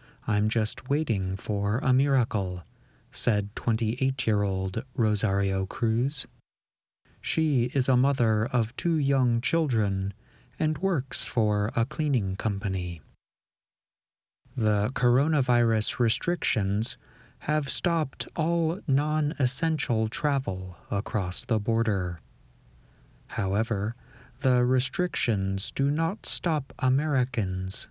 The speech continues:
from going to Mexico. The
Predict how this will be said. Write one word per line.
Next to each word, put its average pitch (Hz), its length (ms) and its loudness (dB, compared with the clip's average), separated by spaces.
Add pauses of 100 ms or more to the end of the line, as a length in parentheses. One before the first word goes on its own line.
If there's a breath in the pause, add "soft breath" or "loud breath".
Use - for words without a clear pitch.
from 120 320 2
going 98 440 0
to - 140 -4
Mexico. 107 880 -2 (1120)
The 135 400 2